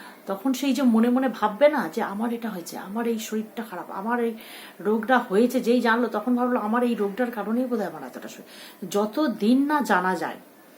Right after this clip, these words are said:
হুম, এটাও আমি আমার একটা অভিজ্ঞতায় বলি। আমার যখন প্রথম থাইরয়েড ধরা পড়ে, তখন আমি জানতামই না, উম, যে আমার থাইরয়েড এত বেড়ে গেছে, মানে, মারাত্মক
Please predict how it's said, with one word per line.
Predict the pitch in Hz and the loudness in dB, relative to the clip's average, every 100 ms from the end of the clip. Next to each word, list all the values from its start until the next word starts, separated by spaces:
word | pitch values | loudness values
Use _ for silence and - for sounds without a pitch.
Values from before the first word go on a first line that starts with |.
| - - - | -20 -20 -8
হুম, | 262 220 - | -4 -4 -2
এটাও | 247 302 | 2 4
আমি | 320 320 | 4 4
আমার | 277 240 | 4 2
একটা | 220 214 | 2 -2
অভিজ্ঞতায় | 180 185 185 180 170 | -2 -2 -2 -2 -4
বলি। | 156 214 - - - - - - - | -10 -12 -18 -20 -20 -20 -20 -20 -8
আমার | 185 226 254 | 0 2 4
যখন | 269 262 | 2 0
প্রথম | 247 208 220 277 | 0 -2 0 -2
থাইরয়েড | 254 185 190 214 196 | 0 -2 0 -2 -2
ধরা | 170 175 | -4 -4
পড়ে, | 160 175 | -4 -6
তখন | 202 240 | -2 -2
আমি | 269 269 - 185 | -2 -4 -6 -8
জানতামই | 185 202 214 277 269 | -2 -2 0 0 0
না, | 156 120 - - - | -4 -8 -14 -20 -14
উম, | 165 160 151 156 | -12 -12 -14 -8
যে | 190 | -6
আমার | 170 175 | -6 -10
থাইরয়েড | 147 143 180 - | -10 -8 -8 -10
এত | - - 220 | -12 -6 -4
বেড়ে | 180 156 156 | -2 -4 -6
গেছে, | - - | -12 -10
মানে, | 208 220 | -10 -10
মারাত্মক | 185 196 254 262 - | -4 0 0 0 -6